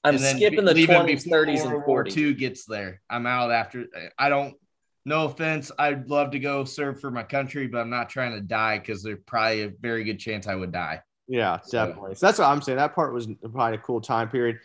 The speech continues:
Speaker 3: Like, when the first, like, car came out, that kind of stuff was like, oh, you know, and then you had the, you had Chevy and Ford kind of competing, and then you had Dodge coming in there, Chrysler, you know, all the s-, cool technology at that point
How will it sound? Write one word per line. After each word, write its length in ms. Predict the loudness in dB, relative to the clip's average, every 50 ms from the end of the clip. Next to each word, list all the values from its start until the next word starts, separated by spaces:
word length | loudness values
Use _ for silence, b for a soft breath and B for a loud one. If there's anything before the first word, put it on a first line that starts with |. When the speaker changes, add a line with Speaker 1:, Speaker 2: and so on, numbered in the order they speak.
| b b 0
Speaker 3:
Like, 100 | 0 2
when 60 | 2
the 80 | 2 0
first, 420 | 0 0 2 4 4 4 2 -2
like, 180 | -4 -4 -6 -8
car 340 | -2 0 2 4 4 4 2
came 320 | 2 0 0 0 0 0
out, 320 | 2 4 4 4 2 2 2
that 240 | 0 0 0 0 -2
kind 120 | -4 -4
of 60 | -4 -4
stuff 220 | -2 -2 -2 -2
was 100 | -2 -4
like, 180 | -6 -6 -6 -6 _
oh, 280 | -4 -2 -2 -4 -6 -10 _ _ _ _ _
you 80 | -2 0
know, 100 | 0 0
and 100 | 2 2
then 80 | 2 2
you 80 | 2
had 200 | 4 4 4 4
the, 160 | 2 -2 -4 -6 _ _ _ _
you 100 | 0 2 2
had 100 | 2 0
Chevy 480 | 2 4 6 8 8 8 6 4 2 2
and 100 | 0 -2
Ford 460 | -4 -2 2 4 4 4 4 2 -2 -4
kind 180 | -6 -6 -6
of 60 | -6
competing, 580 | -8 -10 -8 -2 -2 -2 -2 -2 -4 -6 -6 -6
and 120 | -4 -4
then 160 | -4 -4 -4 -4
you 80 | -4
had 100 | -4 0
Dodge 400 | 2 4 6 6 6 4 2 -2
coming 200 | -2 -2 -2 -2 -4
in 60 | -4 -4
there, 360 | -4 -2 -2 -2 -4 -4 b b b b
Chrysler, 640 | 0 2 2 2 2 0 -2 -2 -2 0 -2 -2 b b b b b -2
you 60 | 0
know, 80 | 2 4
all 140 | 6 6 6
the 160 | 6 2 2
s-, 180 | -2 -6 -12 -12
cool 260 | -8 -2 0 0 2 2
technology 500 | 2 0 0 2 0 0 0 0 0 -2
at 60 | -2
that 200 | 0 -2 -2 -2
point 340 | -4 -4 -2 -2 -2 -4 -6